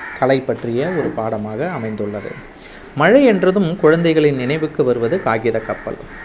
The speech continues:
மழை நீரில் காகித கப்பல் விட்டு விளையாடாத குழந்தைகளே இல்லை எனலாம். அந்த அளவிற்கு நம் ஆழ்மனத்தில் கப்பல் இடம்பெற்றுள்ளது. பழங்காலம் முதல் தமிழர்கள் கப்பல் கட்டும் கலையில் சிறந்திருந்ததன் மரபு தொடர்ச்சி என்று இதனை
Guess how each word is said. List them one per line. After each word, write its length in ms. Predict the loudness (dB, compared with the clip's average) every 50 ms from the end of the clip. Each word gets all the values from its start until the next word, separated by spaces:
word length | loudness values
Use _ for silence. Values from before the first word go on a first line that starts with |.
| -8 -4
மழை 260 | 0 2 4 4 4
நீரில் 400 | 4 2 0 2 2 2 2 2
காகித 380 | 0 0 2 2 4 2 2 2
கப்பல் 500 | 2 0 -2 -2 0 0 0 0 0 -2 -6 -8 -14 -16 -16 -18 -18 -10 -4 -2
விட்டு 260 | -2 0 2 2 2
விளையாடாத 720 | 2 4 4 4 4 4 4 2 2 2 0 0 0 -2 0 2
குழந்தைகளே 640 | 2 2 2 2 2 2 2 4 4 4 4 4
இல்லை 320 | 2 0 0 0 0 0 0
எனலாம். 640 | 0 -2 -4 -6 -6 -8 -8 -10 -12 -12 -8 -4 -4
அந்த 180 | 0 4 4
அளவிற்கு 580 | 6 6 6 6 4 4 4 4 4 4 4 4
நம் 220 | 2 0 0 0
ஆழ்மனத்தில் 680 | 0 2 4 4 4 4 2 0 0 0 -2 -4 -4 -4 -6 -8 -12 -12 -12 -12 -12 -12 -12 -12 -12 -12 -8 -2 2
கப்பல் 440 | 2 2 4 6 6 6 6 6 4 2 0
இடம்பெற்றுள்ளது. 760 | 2 2 2 0 0 -2 -2 -2 -2 -2 -2 -2 -4 -6 -8 -10 -12 -14 -14 -14 -14 -14 -14 -14 -14 -4 0
பழங்காலம் 580 | 2 4 4 4 4 4 6 6 8 6 6 4
முதல் 280 | 2 2 2 2 2
தமிழர்கள் 520 | 0 0 0 2 2 2 4 4 2 2 2
கப்பல் 420 | 0 -2 0 2 0 0 2 2
கட்டும் 300 | -2 -2 -2 -2 -4 -2
கலையில் 400 | -2 -2 0 0 2 0 0 -2 -4 -4 -2
சிறந்திருந்ததன் 880 | 0 0 0 0 2 2 0 0 0 -2 -2 -2 -2 -4 -6 -6 -6 -4
மரபு 340 | -2 0 0 0 0 -2 -2
தொடர்ச்சி 560 | 0 0 0 0 -4 -6 -8 -8 -6 -4 -4
என்று 380 | -4 -6 -6 -4 -2 -2 -2
இதனை 280 | -2 -4 -6 -6 -8 -10